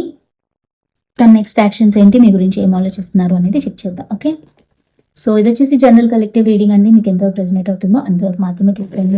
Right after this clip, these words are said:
మిగతాదంతా స్కిప్ చేసేసేయండి. ఫోర్స్‌ఫుల్‌గా ఏ మెసేజ్ కూడా తీసుకోవద్దు. And ఎవరికైనా పర్సనల్ రీడింగ్స్ కావాలి అంటే కింద డిస్క్రిప్షన్లో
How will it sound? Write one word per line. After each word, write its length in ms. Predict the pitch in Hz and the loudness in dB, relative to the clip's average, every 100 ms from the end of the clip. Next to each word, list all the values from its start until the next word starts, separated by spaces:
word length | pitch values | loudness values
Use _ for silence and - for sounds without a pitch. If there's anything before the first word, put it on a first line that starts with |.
| 190 | -4
మిగతాదంతా 440 | 175 175 175 190 | -4 -4 -4 -6
స్కిప్ 180 | - 240 - | -10 -8 -4
చేసేసేయండి. 580 | 226 214 220 208 202 214 | -4 -4 -2 0 0 0
ఫోర్స్‌ఫుల్‌గా 500 | 208 190 - 196 202 202 180 | -6 -10 -6 -6 -4 -4 -2
ఏ 60 | 180 | -4
మెసేజ్ 320 | 180 202 - 202 | -4 -10 -10 -6
కూడా 160 | 214 - _ | -6 -8 _
తీసుకోవద్దు. 500 | - - 165 175 175 _ _ _ _ _ _ - - _ _ _ _ _ _ _ _ _ _ _ _ _ _ _ | -20 -8 -6 -6 -16 _ _ _ _ _ _ -18 -18 _ _ _ _ _ _ _ _ _ _ _ _ _ _ _
And 80 | 208 202 | 0 0
ఎవరికైనా 300 | 190 196 202 | 0 0 0
పర్సనల్ 260 | 190 196 202 | -2 0 0
రీడింగ్స్ 240 | 202 202 - | 0 -2 -2
కావాలి 280 | 185 185 190 180 | -2 -2 -2 -2
అంటే 140 | 180 226 | -4 -2
కింద 120 | 196 180 | -2 -2
డిస్క్రిప్షన్లో 480 | 180 185 - 202 208 | -6 -10 -4 0 0